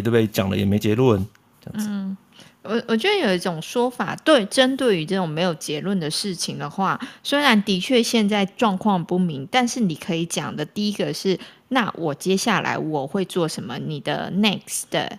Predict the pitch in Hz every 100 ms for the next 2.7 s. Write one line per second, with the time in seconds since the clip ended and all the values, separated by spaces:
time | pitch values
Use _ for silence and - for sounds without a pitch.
0 | _ - 175 - 190 175 170 175 170 175
1 | - - - 269 262 214 185 143 156 185
2 | - 196 - - - 226